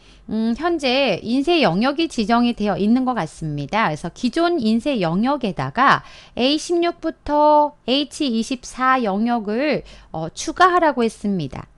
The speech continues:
그럼 기존 영역에 추가하기 위해 우리 위쪽에 있는 페이지 레이아웃을 클릭하시고요. 페이지 설정에 가시면, 음,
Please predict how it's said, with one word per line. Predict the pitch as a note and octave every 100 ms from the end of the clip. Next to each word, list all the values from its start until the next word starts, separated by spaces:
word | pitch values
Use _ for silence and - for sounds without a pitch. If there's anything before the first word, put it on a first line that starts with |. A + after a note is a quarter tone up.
| _
그럼 | F#3 F3
기존 | - G3+ B3+ A#3
영역에 | D3 F3+ G#3+ G#3 E3+ G#3+ F4+
추가하기 | - E4+ D#4 D4 C4+ B3 F#3
위해 | D3 A3 G#3+ - - - - -
우리 | A3 C#4
위쪽에 | G3+ A3+ D4+ D4 D4
있는 | C4+ C4 C4+
페이지 | B3+ D#4+ D4+ C#4+
레이아웃을 | F#3+ F3 B3+ D4 D4 B3+
클릭하시고요. | B3 F3 D3+ - G3 - F#3+ - G3 D3+ F#3 D#4+ F4+ - -
페이지 | - C#4+ C#4+ C#4
설정에 | C#4 C#4 B3 B3 A#3 A#3+
가시면, | A#3+ E3+ - F#3+ E3 D#3 A#3 F#4 F#4 - - -
음, | E3 D#3